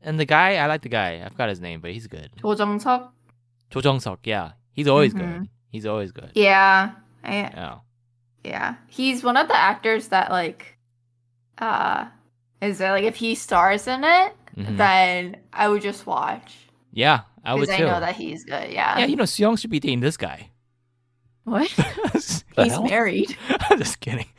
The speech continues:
Speaker 1: I'm saying, like, you know, he's better than the other guy. Come on, you know what I mean? She should be dating someone like this guy, all right? Not the other guy,
Speaker 2: Uh,
Speaker 1: all right? That's what I'm
Speaker 2: but
Speaker 1: saying.
Speaker 2: they're, they're both in Hospital Playlist.
Speaker 1: Yeah, one's clearly better than the other.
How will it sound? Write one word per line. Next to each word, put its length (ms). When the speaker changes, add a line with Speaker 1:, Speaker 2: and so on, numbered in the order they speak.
Speaker 1:
I'm 160
saying, 300
like, 180
you 80
know, 140
he's 160
better 240
than 180
the 60
other 160
guy. 180
Come 240
on, 180
you 80
know 60
what 60
I 80
mean? 340
She 120
should 160
be 100
dating 180
someone 180
like 160
this 160
guy, 240
all 80
right? 200
Not 200
the 80
other 160
guy, 180
Speaker 2:
Uh, 100
Speaker 1:
all 60
right? 260
That's 140
what 120
I'm 100
Speaker 2:
but 80
Speaker 1:
saying. 140
Speaker 2:
they're, 80
they're 440
both 380
in 400
Hospital 460
Playlist. 520
Speaker 1:
Yeah, 200
one's 260
clearly 400
better 200
than 180
the 80
other. 360